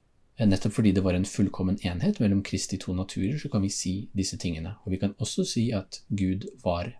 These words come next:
mann. I Kristus eksisterer to naturer i en person. Denne sameksistensen ble av Kalkedon-konsilet beskrevet med fire ord. Naturene er ublandede,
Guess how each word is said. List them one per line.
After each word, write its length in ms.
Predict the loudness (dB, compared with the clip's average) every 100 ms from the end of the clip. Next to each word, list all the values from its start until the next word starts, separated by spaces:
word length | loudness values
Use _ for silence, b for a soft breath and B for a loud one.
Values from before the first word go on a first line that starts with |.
| -4
mann. 280 | -2 0 -4 -14 -20 -20 -20 b b b b b b b b -20 _ -20 _ _ _ _ _ _ _ _ _ _ _ _ _ _ 4
I 100 | 6
Kristus 480 | 6 4 4 2
eksisterer 580 | 2 2 0 2 2 2
to 240 | 0 2 4
naturer 520 | 2 2 2 4 4
i 140 | 4 2
en 280 | -2 -2 -6 -4
person. 380 | -2 -2 -6 -8 -16 -20 -20 _ _ -20 _ _ _ _ _ _ _ _ _ _ _ -2
Denne 300 | 6 8 8
sameksistensen 1000 | 6 6 4 2 0 0 0 0 2 4 6
ble 140 | 4
av 80 | 4
Kalkedon-konsilet 1300 | 2 0 0 0 0 0 -2 -2 0 0 2 0 2
beskrevet 540 | 0 0 0 0 0
med 320 | 2 2 0 -4
fire 360 | 2 4 4 0
ord. 220 | -6 -10 -16 _ -2
Naturene 580 | -2 0 0 2 2 2 2 0
er 100 | 0 -6 _ -20 _ 4
ublandede, 640 | 4 4 0 -2 0 0